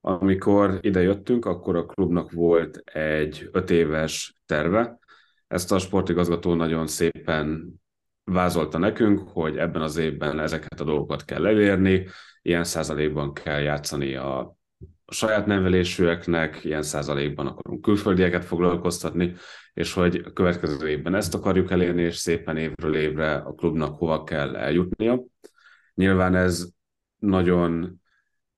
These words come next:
könnyű emiatt meghozni személyi döntéseket is játékosokkal kapcsolatban. Tehát például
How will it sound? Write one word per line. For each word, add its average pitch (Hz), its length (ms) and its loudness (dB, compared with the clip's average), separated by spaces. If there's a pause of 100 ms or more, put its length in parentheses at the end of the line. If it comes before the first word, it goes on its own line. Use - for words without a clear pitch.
(240)
könnyű 95 440 6
emiatt 85 420 2
meghozni 82 840 -2
személyi 85 460 2
döntéseket 78 640 -4
is 80 140 -2
játékosokkal 80 840 -2
kapcsolatban. 92 800 2 (480)
Tehát 82 160 -4
például 87 800 2